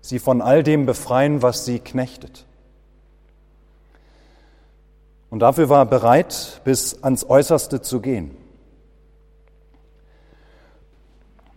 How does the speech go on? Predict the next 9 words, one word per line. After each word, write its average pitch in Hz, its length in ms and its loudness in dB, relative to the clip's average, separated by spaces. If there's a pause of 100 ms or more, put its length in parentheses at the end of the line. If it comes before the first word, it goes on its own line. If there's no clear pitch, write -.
(760)
Dafür 127 240 0
muss 156 220 2
er 156 80 6
nicht - 280 0
auf 135 280 2
den 123 240 0
Thron 143 320 2
von 131 200 0
Jerusalem. 127 600 0